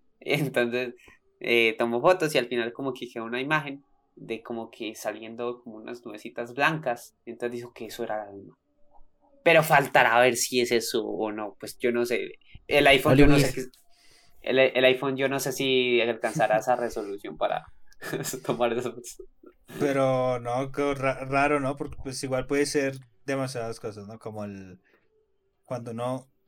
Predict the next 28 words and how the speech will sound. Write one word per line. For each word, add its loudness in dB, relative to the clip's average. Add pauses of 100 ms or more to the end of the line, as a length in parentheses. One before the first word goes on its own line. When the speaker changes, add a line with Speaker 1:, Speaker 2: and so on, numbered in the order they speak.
(220)
Speaker 3:
cuando 2
hay 4
frío 8
y 6
uno 4
respira 2
que 0
sale -4
este, -4
el -10
vaho, -4
¿qué -6
le -10
dicen? -10
Speaker 2:
Vapor, 6
Speaker 3:
Que 0
es -2
el -2
Speaker 2:
vapor. 6
Speaker 3:
vapor, 8
que, 2
Speaker 1:
Ajá, 8
Speaker 3:
que -2
nos 2
Speaker 1:
eso -2
Speaker 3:
pasa 2
al, 2
Speaker 1:
también. 2